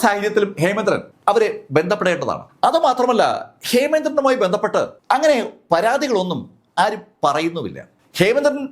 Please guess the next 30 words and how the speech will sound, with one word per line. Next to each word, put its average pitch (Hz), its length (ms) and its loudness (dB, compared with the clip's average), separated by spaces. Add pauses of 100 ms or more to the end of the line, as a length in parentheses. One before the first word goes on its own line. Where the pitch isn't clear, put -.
(200)
മിസ്സിംഗ് 285 400 2
ആയി 262 180 2 (120)
എന്നുള്ള 226 260 0
പരാതി 185 340 0
മാത്രമാണുള്ളത്. 180 560 -2 (220)
അതല്ലാതെ 175 440 0 (760)
ഹേമേന്ദ്രൻ 277 440 0 (140)
പണം 208 260 0
കൊടുക്കാനുണ്ട് 208 580 0 (140)
എന്ന് 240 160 -2
പറഞ്ഞുകൊണ്ട് 185 400 -2 (480)
ഒരു 320 180 4
പരാതിയും 190 480 2 (160)
വന്നിട്ടില്ല. 135 380 -2 (240)
എന്ന് 240 160 2
പറഞ്ഞാൽ 254 220 0 (120)
ഹേമേന്ദ്രന്റെ 254 500 0 (100)
ത്രെട്ടൊന്നും 208 480 0 (280)
പ്രത്യക്ഷത്തിൽ 208 500 -2 (160)
ഇല്ല. 127 140 -2 (400)
ത്രെട്ട് 240 320 0
ഇല്ലാത്ത 208 320 2
സ്ഥിതിക്ക് 170 320 -2 (260)
ഹേമേന്ദ്രൻ 269 320 2 (200)
ഒളിവിൽ 285 280 2
പോയി 233 180 2
കഴിയേണ്ട 185 360 0
കാര്യവുമില്ല. 139 400 -2 (220)
ഭാര്യയും 220 320 2 (540)
മകളെ 240 240 4